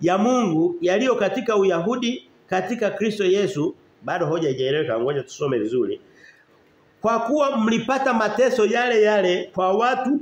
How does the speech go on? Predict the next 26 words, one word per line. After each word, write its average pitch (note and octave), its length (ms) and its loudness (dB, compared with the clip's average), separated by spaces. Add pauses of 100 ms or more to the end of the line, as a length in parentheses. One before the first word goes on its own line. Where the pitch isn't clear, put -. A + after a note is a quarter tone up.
(280)
wa G3 220 2
taifa F#3 440 2
lenu A#3+ 360 2
wenyewe F#3 720 2 (1700)
walio-, G#3+ 640 0 (220)
walioyapata G#3+ 920 0
na F#3 140 0
hao G#3+ 540 0 (280)
kwa D#3 160 0
Wayahudi." D3 680 0 (1400)
Anawaambia E3+ 580 0
watu B3 280 0
wa D#3+ 80 0
Tesalonike C#3 600 -2
kwamba G#2 240 -4
huko B3+ 340 -6
mliko G3+ 340 -2
kwenu E3 300 -2
kwenye B2 180 -2
mataifa C3+ 360 -2
ya A#2+ 60 0
kigeni, G#2+ 380 -6
kwamba D3+ 440 -6
sio D3+ 100 -2
Yerusalemu. G2 440 -6 (720)
Eh. G2+ 260 -4